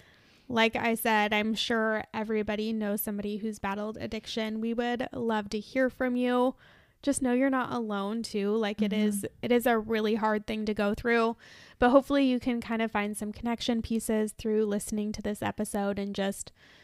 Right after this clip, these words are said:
Speaker 1: maybe find a little bit of strength as well.
Speaker 2: Yeah. And if anybody has any, like, certain resources too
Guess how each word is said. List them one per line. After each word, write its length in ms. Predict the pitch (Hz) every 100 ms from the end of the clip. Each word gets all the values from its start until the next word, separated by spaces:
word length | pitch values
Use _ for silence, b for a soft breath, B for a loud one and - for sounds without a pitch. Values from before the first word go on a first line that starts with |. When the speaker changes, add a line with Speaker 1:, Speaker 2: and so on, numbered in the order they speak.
| b b 240
Speaker 1:
maybe 260 | 247 269
find 220 | 262 233
a 60 | 233
little 200 | 220 208
bit 280 | 208 202 202
of 160 | 214 -
strength 440 | - - - -
as 160 | 233 -
well. 260 | - - - B B -
Speaker 2:
Yeah. 280 | - 240 233
And 140 | 214
if 120 | 220 240
anybody 360 | 247 254 247
has 260 | 226 202 208
any, 180 | 220 208
like, 200 | 190 -
certain 360 | - 202 190
resources 840 | 185 180 - 190 185 - - 202 -
too 380 | - 196 277